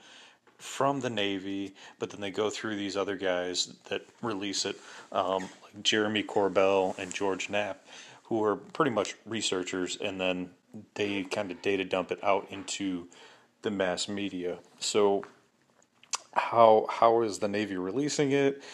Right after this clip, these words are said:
You know, are they just releasing it on the internet and then kinda leaving it up to the researchers to find it? I'm not a hundred percent sure on that. But these guys like Jeremy Corbell, who's an independent,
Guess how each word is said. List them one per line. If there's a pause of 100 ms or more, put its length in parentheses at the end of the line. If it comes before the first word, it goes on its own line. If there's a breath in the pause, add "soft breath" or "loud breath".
(220 loud breath)
You
know,
are
they
just (380 loud breath)
releasing
it
on
the
internet
and
then
kinda
leaving
it
up
to
the
researchers
to
find
it? (360 loud breath)
I'm
not
a
hundred
percent
sure
on
that. (340 loud breath)
But
these
guys (180)
like
Jeremy
Corbell,
who's
an
independent,